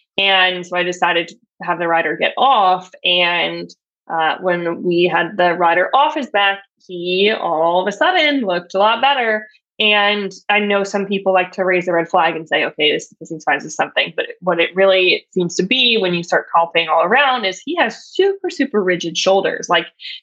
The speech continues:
ditches in his shoulders, like big old crevices,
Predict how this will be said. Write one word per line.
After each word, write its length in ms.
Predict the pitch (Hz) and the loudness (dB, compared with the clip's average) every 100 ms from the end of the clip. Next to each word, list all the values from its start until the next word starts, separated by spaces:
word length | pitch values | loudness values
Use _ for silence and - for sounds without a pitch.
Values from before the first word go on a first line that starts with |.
| 175 | 0
ditches 540 | 180 220 196 156 - _ | 2 2 0 -4 -8 _
in 180 | 196 185 | 0 2
his 160 | 180 175 | 2 2
shoulders, 480 | 185 175 - - - | 2 2 -2 -2 -4
like 120 | 196 170 | -4 0
big 200 | 208 208 | 2 4
old 360 | 196 190 185 - | 4 2 -2 -12
crevices, 840 | - 208 214 190 180 160 - - | -4 0 2 0 -4 -6 -8 -14